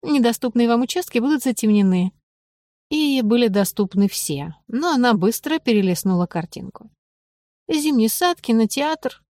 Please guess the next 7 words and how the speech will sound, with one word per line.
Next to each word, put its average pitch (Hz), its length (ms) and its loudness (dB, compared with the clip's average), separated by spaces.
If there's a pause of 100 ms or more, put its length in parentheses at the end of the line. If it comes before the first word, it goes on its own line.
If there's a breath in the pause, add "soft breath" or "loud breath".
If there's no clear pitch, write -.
(120)
небольшой, 277 580 0
максимум 226 460 0
на 208 120 4
пять 208 180 -2
человек, 226 520 -2 (420)
вертикальный 277 580 0
бассейн". 294 600 -2